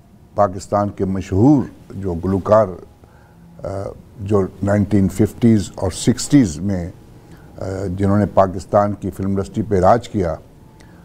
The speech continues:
मुनीर हुसैन, उनका जिक्र करेंगे। मुनीर हुसैन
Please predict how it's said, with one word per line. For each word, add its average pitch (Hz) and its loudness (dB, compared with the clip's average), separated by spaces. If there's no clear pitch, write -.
मुनीर 117 4
हुसैन, 92 -2
उनका 104 0
जिक्र 120 0
करेंगे। 123 0
मुनीर 117 4
हुसैन 123 2